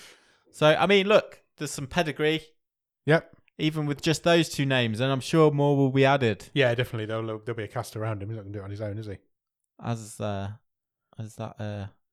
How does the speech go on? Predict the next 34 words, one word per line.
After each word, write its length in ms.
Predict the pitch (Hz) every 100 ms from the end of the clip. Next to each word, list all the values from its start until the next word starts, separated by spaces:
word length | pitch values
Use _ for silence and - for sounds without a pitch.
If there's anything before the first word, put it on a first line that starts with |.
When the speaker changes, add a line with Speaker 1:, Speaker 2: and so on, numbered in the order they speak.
| _ _ _ _ _ _
Speaker 1:
yeah, 340 | 135 160 120 -
gathers 340 | 170 160 156 139
pace. 580 | - 185 123 - -
Speaker 2:
Excellent. 300 | 131 123 -
We'll 100 | 117
keep 200 | 110 127
our 80 | 127
eye 60 | 123
on 60 | 123
that 100 | 131
one. 120 | 139
Let 100 | 127
you 60 |
know 140 | 131 131
when 160 | 131
we, 120 | 131 131
we 120 | 131
have 200 | 135 131
more 360 | 135 135 131 - _
on 140 | 147 147
it. 300 | - - - _ _ _
I'm 60 | 131
excited. 520 | - 123 123 - 82 _ _ _ _ _ _ _ _ _ _ _ _ _ _ _ -
Speaker 1:
Uh, 140 | 165 -
interestingly, 640 | 220 202 185 143 123 101 -
this 240 | 156 -
week, 400 | 127 - - - _
Speaker 2:
Hmm. 140 | 170 120
Speaker 1:
uh, 200 | 107 - 143
the 120 | 139
C 460 | - - 254 254 -
E 280 | 214 208 202
O 400 | 175 139 95 95 - _
of 160 | 127